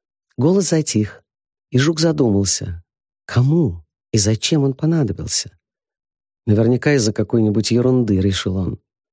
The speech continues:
Вокруг всё было темно и тихо, и так продолжалось очень долго.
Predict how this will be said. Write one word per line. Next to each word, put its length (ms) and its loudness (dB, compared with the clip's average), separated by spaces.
Вокруг 440 -2
всё 180 0
было 180 0
темно 440 2
и 120 0
тихо, 520 -4
и 60 -4
так 200 0
продолжалось 600 0
очень 540 0
долго. 500 0